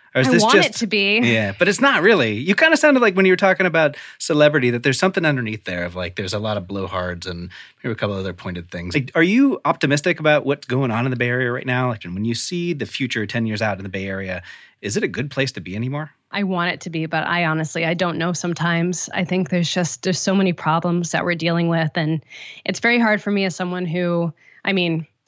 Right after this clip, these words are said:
Speaker 2: hard for me from a perspective of great privilege, of course, but, you know, seeing the, the differences in income equality and the, the stress and the strife that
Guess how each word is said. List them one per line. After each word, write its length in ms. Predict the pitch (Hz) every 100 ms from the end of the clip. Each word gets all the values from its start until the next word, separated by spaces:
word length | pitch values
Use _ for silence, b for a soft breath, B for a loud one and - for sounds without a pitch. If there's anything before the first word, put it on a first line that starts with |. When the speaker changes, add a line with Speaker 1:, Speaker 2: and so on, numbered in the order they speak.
| _
Speaker 2:
hard 260 | - 233
for 120 | 220 208
me 120 | 185
from 200 | 196 185
a 60 | 160
perspective 580 | 170 - 165 - 165
of 120 | 170 156
great 260 | 170 170
privilege, 580 | - 180 165 156 180 - B B
of 140 | -
course, 400 | - 160 165 -
but, 320 | - 156 156 - B B
you 100 | 175
know, 60 | 160
seeing 380 | 156 190 185 175
the, 200 | 170 160
the 80 | 165
differences 680 | 165 165 180 170 180 165 165
in 160 | 160
income 360 | - 180 170 175
equality 680 | 165 170 160 170 170 175 175
and 480 | 170 143 147 143 -
the, 260 | 170 151 147 -
the 80 | 170
stress 500 | - - 156 165 -
and 80 | 180
the 80 | 170
strife 500 | - 160 175 180 -
that 280 | 156 160